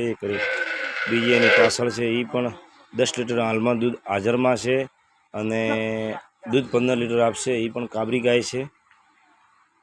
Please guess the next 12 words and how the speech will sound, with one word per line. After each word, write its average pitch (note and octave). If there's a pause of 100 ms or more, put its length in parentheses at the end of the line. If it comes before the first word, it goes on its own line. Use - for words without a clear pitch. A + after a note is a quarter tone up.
(960)
અને A2 (580)
ગરમી B2
પણ B2+
અહીંયા B2+ (720)
વધારે A2+
પડે C3 (100)
છે. B2+ (220)
તો A2+ (100)
જોઈ A#2+
શકો B2+ (100)
છો B2+
તમે, A#2+